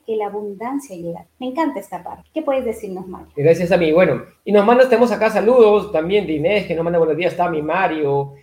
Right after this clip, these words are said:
Speaker 2: que está en Facebook. Ángel Ramos desde YouTube. "Saludos, muchachos. Un abrazo", nos manda acá. Dice, muy agradecida Inés. También nos dice, ah,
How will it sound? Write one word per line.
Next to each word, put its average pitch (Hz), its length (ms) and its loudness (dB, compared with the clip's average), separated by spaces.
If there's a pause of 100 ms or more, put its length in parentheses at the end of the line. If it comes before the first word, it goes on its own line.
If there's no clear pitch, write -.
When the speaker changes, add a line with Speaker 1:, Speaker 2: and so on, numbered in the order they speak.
(180)
Speaker 2:
que - 80 -18
está 151 80 -6
en 139 100 -6
Facebook. 151 400 -4 (220)
Ángel 185 520 -2
Ramos 180 280 0
desde 147 200 -2
YouTube. 170 480 -8
"Saludos, 190 380 0
muchachos. 180 1000 -4
Un 202 160 -6
abrazo", 160 580 -4
nos 143 120 -6
manda 147 240 -6
acá. 139 320 -2
Dice, 139 180 -8
muy 147 160 -4
agradecida 139 400 -4
Inés. 139 240 -6
También 143 240 -10
nos 139 140 -12
dice, 139 260 -12
ah, 143 160 -8